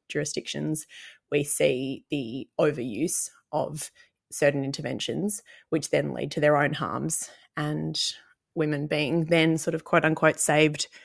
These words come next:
from those harms by other forms of intervention, which potentially didn't need to happen in the first place. So our plan for the Birth Choices podcast is to share stories of women, birthing people, and also couples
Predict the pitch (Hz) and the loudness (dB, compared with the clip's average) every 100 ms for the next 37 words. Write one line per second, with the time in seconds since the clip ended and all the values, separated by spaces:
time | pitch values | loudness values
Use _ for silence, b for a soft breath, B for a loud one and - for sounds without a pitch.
0 | B B 175 165 156 156 156 143 147 151 | B B 4 6 4 4 4 4 2 -2
1 | - _ - 156 139 151 147 151 151 147 | -6 _ 0 4 4 2 -4 -4 -4 -4
2 | 143 151 147 - 147 151 B B B B | -6 -6 -8 -6 -8 -8 B B B B
3 | B - 147 - - - - 170 165 135 | B -8 -4 -2 -2 -6 -6 -4 -2 -2
4 | 147 143 139 127 139 139 120 135 135 - | 0 0 -2 -2 -4 -4 -8 -8 -6 -6
5 | - - - 165 - - - _ _ _ | -8 -8 -10 -10 -10 -14 -20 _ _ _
6 | _ B B B B - 165 - 160 165 | _ B B B B 0 0 2 2 2
7 | 196 175 151 151 - 151 156 - - - | 0 -2 -2 -4 -4 -4 -6 -10 -10 -10
8 | - - - - 151 - - 151 147 151 | -10 -10 -10 -8 -8 -8 -8 -6 -4 -2
9 | 147 - 151 147 143 143 143 - - B | -2 -2 -2 0 0 -2 -4 -6 -10 B
10 | B B B - 147 151 - - 175 165 | B B B -2 -2 -4 -12 -6 -2 0
11 | 165 160 151 143 151 147 143 143 143 143 | 0 0 0 -2 -4 -4 -6 -4 -4 -4
12 | - 143 139 151 151 - - - 143 196 | -4 -6 -4 -4 -4 -4 -6 -4 -4 -4
13 | 247 - | -6 -8